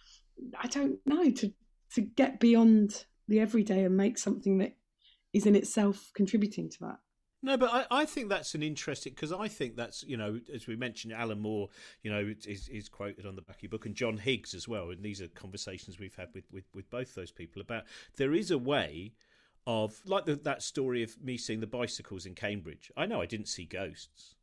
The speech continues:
Speaker 2: I know that it comes, I mean, I think there's a point where you can, a bit like Josie, when you were saying about divine inspiration, where you can know it is a creation from within,
Speaker 1: Sure, yeah,
Speaker 2: but it
Speaker 1: this is
Speaker 2: doesn't
Speaker 1: what I mean.
Speaker 2: stop,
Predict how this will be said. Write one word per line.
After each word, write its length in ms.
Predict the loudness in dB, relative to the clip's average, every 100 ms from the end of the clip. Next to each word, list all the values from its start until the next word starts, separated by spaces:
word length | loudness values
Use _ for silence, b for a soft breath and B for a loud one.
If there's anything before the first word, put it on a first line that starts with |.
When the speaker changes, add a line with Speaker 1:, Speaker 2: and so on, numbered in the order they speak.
| -6
Speaker 2:
I 120 | -4
know 260 | 0 0
that 180 | 0 -4
it 120 | -10
comes, 320 | -12 -12 -10 -8
I 40 |
mean, 140 | -4
I 60 | -6
think 220 | -4 -6
there's 160 | -6 -10
a 40 |
point 320 | -12 -10 -10 -8
where 160 | -6
you 180 | -6 -8
can, 360 | -8 -8 -8 -10 b b
a 40 |
bit 140 | -2 0
like 220 | 0 -4
Josie, 320 | -4 -4 -4
when 100 | -6
you 80 | -4
were 60 | -6
saying 220 | -6 -6
about 240 | -6 -6
divine 360 | -8 -8 -6 -6
inspiration, 760 | -8 -10 -6 -6 -6 -10 -14 -18 _ b b b b -2
where 160 | 0
you 220 | 0 -4 -8
can 440 | -6 -4 -4 -4
know 440 | -2 -2 -2 -4 -8
it 120 | -8
is 100 | -8
a 60 | -12
creation 540 | -10 -6 -6 -6 -10
from 300 | -10 -6 -4
within, 540 | -4 0 0 0 -6 -12 0
Speaker 1:
Sure, 340 | 6 8 8
yeah, 140 | 8 8
Speaker 2:
but 100 | 8
it 40 |
Speaker 1:
this 40 | 8
is 40 |
Speaker 2:
doesn't 300 | 10 10 8
Speaker 1:
what 100 | 4
I 20 | 6
mean. 140 | 8
Speaker 2:
stop, 400 | 6 4 0 -10